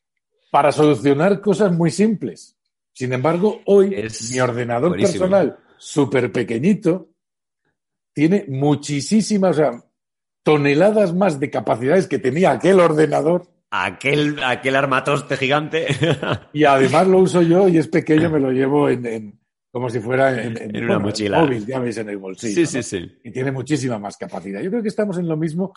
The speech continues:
Speaker 1: y Sastre está intentando trabajar y está trabajando y lo está consiguiendo en ese paso, ¿no? En el paso de convertir la inteligencia artificial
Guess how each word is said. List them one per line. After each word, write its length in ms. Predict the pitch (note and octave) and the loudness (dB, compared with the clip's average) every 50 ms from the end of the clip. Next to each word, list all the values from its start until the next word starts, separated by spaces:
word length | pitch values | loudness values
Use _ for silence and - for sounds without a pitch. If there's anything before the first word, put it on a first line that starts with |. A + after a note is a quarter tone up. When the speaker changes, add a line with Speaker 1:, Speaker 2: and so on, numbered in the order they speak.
| _ _ _ _ | _ _ _ _
Speaker 1:
y 140 | - B2+ A#2+ | -12 -10 -8
Sastre 400 | - E3+ F3+ F3+ - - G3+ F#3+ | 0 0 0 0 2 0 0 0
está 180 | D#3+ - F3+ | 0 0 -2
intentando 520 | F3+ F3+ E3 F3 E3 D#3 E3 E3 E3 E3 - | -2 0 0 -2 -2 -2 -2 -2 -2 -2 -2
trabajar 560 | D#3 D3 C#3 C3+ A#2+ - C#3+ D3+ D3+ - - _ _ _ | -2 -2 -2 -2 -2 0 0 0 0 -2 -12 _ _ _
y 140 | - A#2 A2 | -12 -8 -8
está 260 | - - - A3+ A3 | -6 0 0 0 0
trabajando 680 | - A3 F#3+ C#3 A#2 A#2+ A2+ - F#3 G3 E3 C#3 B2+ A#2+ | 2 2 2 2 2 0 0 0 -2 -2 0 -2 -4 -4
y 60 | A#2 | -4
lo 120 | A2 G#2+ G#2+ | -6 -6 -8
está 200 | - - D3+ B2 | -4 -6 -6 -4
consiguiendo 680 | E3 D#3 B2+ D3 C3+ C3 C3+ C3+ C#3+ D#3 F3 F3 _ _ _ _ _ _ - | -4 -6 -6 -6 -6 -6 -6 -6 -6 -8 -8 -10 _ _ _ _ _ _ -2
en 220 | C#3 C3 B2 D3+ | 0 0 2 4
ese 320 | A3+ B3 B3 - - A#2 - | 2 0 0 -2 -6 -10 -8
paso, 400 | - F#3+ F#3 F3 - - E3 - | -8 -10 -10 -10 -12 -18 -20 -20
¿no? 160 | G2 D#3+ - _ _ _ _ _ | -20 -20 -20 _ _ _ _ _
En 140 | - A2+ A#2+ | -10 -6 -6
el 100 | B2 A2 | -4 -2
paso 220 | - E3 D#3 G#3+ | -2 0 0 2
de 100 | G#3 G3 | 0 2
convertir 420 | D3 E3 D3 C#3 C3 B2 - F3 D3+ | 0 -2 -4 -4 -4 -2 -2 -2 -2
la 100 | B2+ A#2 | -2 -4
inteligencia 500 | A2 - A2 G#2+ G#2+ A#2 D#3+ E3 F3 F#3+ | -4 -6 -8 -8 -6 -6 -6 -2 -2 -4
artificial 560 | E3+ - F3 C#3+ C3 C3 D3+ D#3+ D#3+ D#3+ | -4 -4 -8 -8 -4 -2 -2 -2 -2 -4